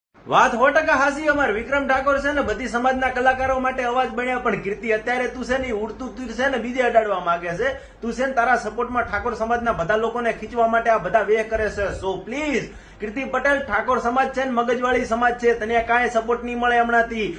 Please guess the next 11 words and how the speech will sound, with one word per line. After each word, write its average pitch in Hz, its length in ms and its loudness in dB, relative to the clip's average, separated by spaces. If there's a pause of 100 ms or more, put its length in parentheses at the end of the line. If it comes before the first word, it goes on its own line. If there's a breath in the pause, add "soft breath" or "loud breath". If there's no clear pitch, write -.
(120 loud breath)
અને 202 140 2
ઠાકોર 190 400 2
સમાજને 226 400 2
તારા 220 300 4
જેવી 220 260 -4
લંગી 214 320 -2
ફંગીની 226 520 -4
સપોર્ટની 240 560 0
જરૂર 233 300 2
બી 240 160 -2
નથી, 226 400 -2